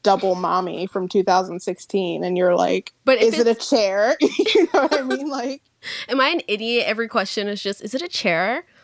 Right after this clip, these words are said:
Speaker 2: <laughs> No, but, um, we can do movies, and then it doesn't necessarily have to be a person, 'cause I was gonna say, I feel like that almost doesn't give us enough questions to ask.
Speaker 1: Yeah, true.
Speaker 2: So it can be, like, a movie title or, like,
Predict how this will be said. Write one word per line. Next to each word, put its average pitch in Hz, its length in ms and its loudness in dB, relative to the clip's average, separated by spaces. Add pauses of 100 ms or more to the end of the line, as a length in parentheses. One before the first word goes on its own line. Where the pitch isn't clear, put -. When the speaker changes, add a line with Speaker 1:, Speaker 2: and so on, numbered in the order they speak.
(420)
Speaker 2:
<laughs> 359 80 -4 (1160)
No, 247 240 2
but, 247 280 0
um, 233 440 2 (380)
we 269 120 0
can 330 160 0
do 294 160 -2
movies, 254 520 0
and 247 180 0
then 233 140 2
it 190 80 2
doesn't 254 260 0
necessarily 226 480 -2
have 208 180 -2
to - 60 -18
be 202 80 -4
a 170 60 -2
person, 175 420 -6
'cause 220 120 -6
I 214 80 4
was 240 100 0
gonna 214 180 -2
say, 190 200 0
I 185 40 0
feel - 160 -4
like 196 220 0
that 185 200 2
almost 185 440 -4
doesn't 196 280 -4
give 180 140 -4
us 175 160 -6
enough 165 340 -8
questions - 580 -8
to 247 80 -2
ask. 240 380 -4 (580)
Speaker 1:
Yeah, 214 260 2
true. 226 400 -10 (100)
Speaker 2:
So 240 200 2
it 240 100 2
can 294 100 -2
be, 269 140 2
like, 240 220 0
a 208 80 -4
movie 220 320 -4
title 214 680 -2
or, 190 200 0
like, 175 400 -2